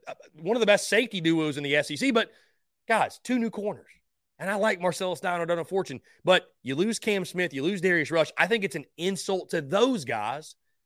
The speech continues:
to say that, "Oh, we'll feel no drop off.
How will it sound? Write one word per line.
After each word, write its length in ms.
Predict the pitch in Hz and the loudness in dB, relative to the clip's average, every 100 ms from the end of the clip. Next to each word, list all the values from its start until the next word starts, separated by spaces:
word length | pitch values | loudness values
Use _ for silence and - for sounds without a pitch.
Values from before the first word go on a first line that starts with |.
| _ _ _ _ _ _ _ | _ _ _ _ _ _ _
to 100 | - | -4
say 240 | - 202 185 | 4 6 8
that, 100 | 175 | 8
"Oh, 140 | 233 | 6
we'll 160 | 220 226 | 6 2
feel 200 | 185 156 | 2 2
no 160 | 131 117 | 2 -2
drop 240 | 95 76 | -6 -10
off. 140 | - | -16